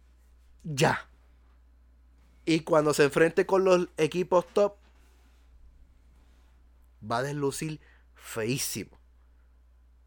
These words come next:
¿Por qué? Porque no tiene el calibre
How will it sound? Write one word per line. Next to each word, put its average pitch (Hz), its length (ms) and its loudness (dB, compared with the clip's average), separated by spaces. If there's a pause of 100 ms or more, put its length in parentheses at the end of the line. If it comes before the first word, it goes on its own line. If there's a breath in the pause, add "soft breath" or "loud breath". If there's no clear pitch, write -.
(400)
¿Por 113 160 -8
qué? 139 140 -4
Porque 127 240 -6
no 127 180 -6
tiene 135 320 -6
el 131 120 -10
calibre 135 640 -4